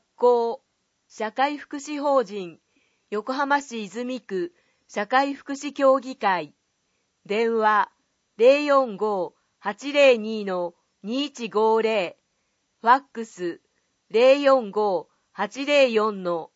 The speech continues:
六零四二。郵便番号、二四五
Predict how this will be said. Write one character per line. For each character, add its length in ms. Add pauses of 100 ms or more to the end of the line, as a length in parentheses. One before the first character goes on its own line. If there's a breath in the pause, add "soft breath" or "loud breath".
(100)
六 300
零 280
四 340
二。 320 (880)
郵 240
便 260
番 280
号、 300 (440)
二 260
四 320
五 400